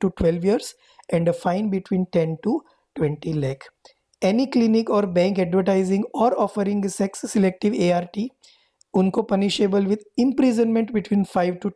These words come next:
ten years और fine between ten lakh और twenty five lakh or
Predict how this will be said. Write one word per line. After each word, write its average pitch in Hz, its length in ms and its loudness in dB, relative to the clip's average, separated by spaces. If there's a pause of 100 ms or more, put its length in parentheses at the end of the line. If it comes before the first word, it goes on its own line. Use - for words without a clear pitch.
ten 165 80 2
years 202 360 -2 (440)
और 226 140 2 (120)
fine 190 180 0
between 196 480 -2
ten 165 200 0
lakh 185 220 0
और 175 240 -2
twenty 165 300 -2
five 165 240 0
lakh 170 400 -6
or 143 200 -4